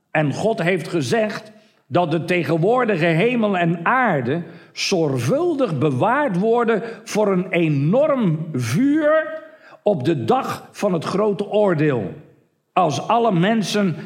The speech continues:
die niets van God willen weten ten onder zullen gaan. Vrienden, u moet niet vergeten dat voor de Heere één dag als duizend jaar is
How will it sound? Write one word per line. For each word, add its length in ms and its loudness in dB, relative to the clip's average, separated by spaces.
die 200 -2
niets 520 0
van 200 0
God 300 -4
willen 280 2
weten 600 0
ten 180 0
onder 340 2
zullen 280 0
gaan. 480 -2
Vrienden, 800 -2
u 140 2
moet 280 2
niet 280 -2
vergeten 920 -2
dat 220 -2
voor 140 -2
de 180 0
Heere 460 0
één 520 -2
dag 460 0
als 260 -2
duizend 500 0
jaar 460 0
is 280 -2